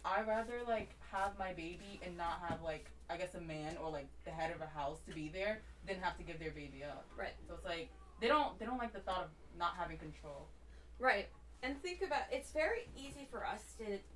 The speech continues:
Speaker 2: decide what to do with the unborn, but what do we do with, with the born? Right?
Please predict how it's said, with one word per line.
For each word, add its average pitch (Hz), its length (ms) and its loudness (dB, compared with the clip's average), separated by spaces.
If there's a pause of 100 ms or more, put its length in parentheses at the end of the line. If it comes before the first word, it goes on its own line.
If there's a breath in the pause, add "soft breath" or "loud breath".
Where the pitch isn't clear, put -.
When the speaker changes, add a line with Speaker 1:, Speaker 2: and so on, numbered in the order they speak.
Speaker 2:
decide 196 480 -6
what 196 180 -6
to 202 100 -8
do 190 200 0
with 185 180 -8
the - 140 -14
unborn, 180 520 -4
but - 100 -8
what 226 140 -2
do 269 40 -6
we 277 120 -6
do 214 240 -2
with, 190 160 0 (140)
with 196 140 2 (140)
the 196 80 -4
born? - 440 -10 (1400)
Right? 139 300 -2